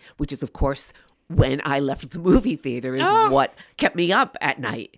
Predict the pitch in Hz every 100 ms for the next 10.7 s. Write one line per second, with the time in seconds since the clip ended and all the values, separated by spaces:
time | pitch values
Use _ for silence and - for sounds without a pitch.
0 | - 147 143 127 151 - - 262 156 151
1 | 175 220 - 120 - - 147 - 139 139
2 | 131 - - - - 143 185 165 139 139
3 | 196 190 214 220 285 117 - - - 185
4 | 165 175 156 170 226 127 120 113 123 180
5 | 381 - _ - 147 - 131 120 147 160
6 | 120 107 117 - - - - - 160 -
7 | 139 131 139 139 160 - 131 - 143 135
8 | - 165 175 - 202 151 151 147 135 156
9 | 160 143 123 123 123 127 - 139 127 113
10 | - 131 117 127 135 196